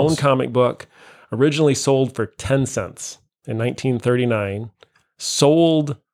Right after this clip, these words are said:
Speaker 2: recently in a private sale for five point three million dollars. And I saw a picture of this comic book, and I don't know how you keep anything. I don't know how you keep anything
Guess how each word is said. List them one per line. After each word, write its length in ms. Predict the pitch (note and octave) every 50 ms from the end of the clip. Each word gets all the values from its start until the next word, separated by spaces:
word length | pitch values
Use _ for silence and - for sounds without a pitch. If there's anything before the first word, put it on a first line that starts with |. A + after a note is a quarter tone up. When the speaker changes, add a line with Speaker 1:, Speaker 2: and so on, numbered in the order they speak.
| _ -
Speaker 2:
recently 640 | A#2 A#2+ C#3+ D#3 D3+ - - B2+ G2 G2+ G#2 G2 G2
in 80 | G2+
a 60 | G2+ G2
private 440 | - - B2 B2+ C3 B2+ C3 -
sale 320 | - - C3+ B2 A#2+ A#2+ A#2+
for 180 | - - A#2
five 540 | G2 - - - A#2+ A#2 A#2+ C3 C3+ B2+ - -
point 420 | - - B2+ A#2+ A#2+ A#2+ - -
three 420 | - - B2 A#2+ A#2+ A#2+ A#2 A2+ A2
million 840 | A2 G#2+ G#2+ A2 A2+ A#2 B2+ C3 C3 C#3+ C#3+ C#3 C#3 C#3 C3+ C3+ C3
dollars. 760 | B2+ B2+ G#2+ F#2+ F2+ D#2+ D2+ - - - - - - - - _ _ _ _ _ _ - - - - - - - - -
And 120 | - A#2+
I 60 | A#2+ A2
saw 240 | - - D#3+ D3
a 40 | B2
picture 380 | - - - - - - - B2
of 100 | A2 G2+
this 160 | G#2 F#2+ -
comic 380 | - - A#2+ B2+ C3+ D3 D#3 D3+
book, 320 | C#3 D#3 F3 - - - _ _ _ _ - -
and 100 | - B2 -
I 120 | - E3
don't 160 | E3+ G3 F#3+
know 100 | F3 D#3
how 280 | B2+ - - - C#3+ C#3+
you 160 | D3 C#3+ C3+ B2+
keep 240 | - - B2 - - _
anything. 580 | - C3+ D#3+ E3 D3+ A#2 - - - - - G2 - _ _ _ _ _ _ _ _ _ - -
I 80 | C3
don't 100 | E3+ F#3
know 80 | F3 C#3+
how 140 | A#2 C#3 D3+
you 100 | D3+ C3+
keep 200 | - C#3 - -
anything 560 | B2+ B2+ C#3+ C#3+ - - C3+ B2+ A#2+ A2 G#2+